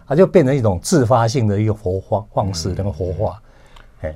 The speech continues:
Speaker 2: 有些公司是减肥有搞这个比赛的。
Speaker 1: 对。
Speaker 2: 哦，我们这个高-，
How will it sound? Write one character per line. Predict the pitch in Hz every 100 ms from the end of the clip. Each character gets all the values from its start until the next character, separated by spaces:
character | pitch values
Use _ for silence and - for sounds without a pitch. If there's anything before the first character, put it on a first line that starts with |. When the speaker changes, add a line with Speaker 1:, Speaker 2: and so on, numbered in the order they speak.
| -
Speaker 2:
有 | 135
些 | 147 202
公 | 196 185
司 | 175
是 | 156 143
减 | - 110 85
肥 | 80 92
有 | 104
搞 | 92 62
这 | -
个 | 80
比 | 71
赛 | 64 98
的。 | - - -
Speaker 1:
对。 | 110
Speaker 2:
哦， | 101 85
我 | 117
们 | 143
这 | 117
个 | 151 127
高-， | 147